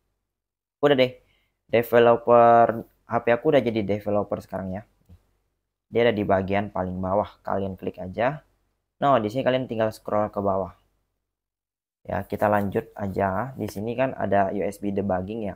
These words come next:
Kalian jangan lupa di onin aja, guys. Ya, di okein aja kalau misalnya ada notif kayak gitu.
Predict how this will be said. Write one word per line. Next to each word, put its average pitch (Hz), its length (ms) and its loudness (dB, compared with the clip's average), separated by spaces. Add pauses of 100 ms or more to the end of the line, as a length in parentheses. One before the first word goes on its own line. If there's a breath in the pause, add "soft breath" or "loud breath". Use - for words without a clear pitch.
(140)
Kalian 107 400 -2
jangan 101 240 -4
lupa 117 160 -6
di 104 160 -8
onin 98 320 -8
aja, 101 160 -8
guys. 90 240 -16 (640)
Ya, 104 160 -4
di 101 160 -2
okein 95 320 -8
aja 92 320 -8
kalau 92 240 -6
misalnya 90 480 -8
ada 90 80 -6
notif 90 400 -12
kayak 92 240 -14
gitu. 127 400 -4